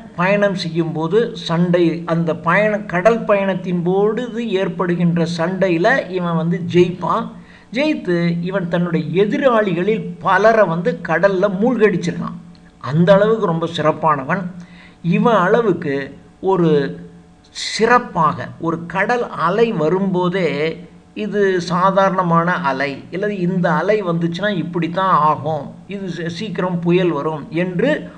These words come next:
ஒரு கணித்து கூறக்கூடிய ஆற்றல் இவன் அளவுக்கு அந்த திறமை எவனுக்குமே கிடையாது. அதே மாதிரி ஒரு ஷிப்பை வந்து தன்னுடைய கண்ட்ரோல்ல வச்சுக்கிறது இவன் தான்.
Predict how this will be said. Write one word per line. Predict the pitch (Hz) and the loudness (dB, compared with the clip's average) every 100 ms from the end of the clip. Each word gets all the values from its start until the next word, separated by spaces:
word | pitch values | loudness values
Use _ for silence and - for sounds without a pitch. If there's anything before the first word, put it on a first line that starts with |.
| - | -6
ஒரு | 202 185 170 | 0 0 -2
கணித்து | 170 208 302 302 285 | -2 0 0 -2 -6
கூறக்கூடிய | 220 - 214 226 220 175 170 160 | -6 -2 2 2 2 -2 0 2
ஆற்றல் | 147 170 170 - 165 139 151 | 4 2 2 0 0 0 -4
இவன் | 151 170 202 | -2 0 2
அளவுக்கு | 190 208 220 220 | 4 4 2 0
அந்த | 196 151 | -2 -2
திறமை | 147 - 175 175 175 170 | -6 -2 -2 0 0 -2
எவனுக்குமே | 156 156 160 160 170 | -2 -4 -4 -2 -2
கிடையாது. | 170 135 131 - - - - - - - | -2 -6 -8 -10 -14 -20 -20 -20 -20 -10
அதே | - 240 | 0 2
மாதிரி | 285 277 | 4 2
ஒரு | 214 175 | 2 -2
ஷிப்பை | - - 254 - 269 | -4 -6 -8 0 2
வந்து | 214 208 | 2 0
தன்னுடைய | 214 190 180 170 160 | -2 -2 -2 0 -2
கண்ட்ரோல்ல | 180 202 185 254 247 220 | -2 -2 2 6 6 6
வச்சுக்கிறது | 165 - 185 175 147 156 220 240 | 0 -2 -4 -2 0 2 4 4
இவன் | 175 156 147 | 0 -2 -2
தான். | 139 | -6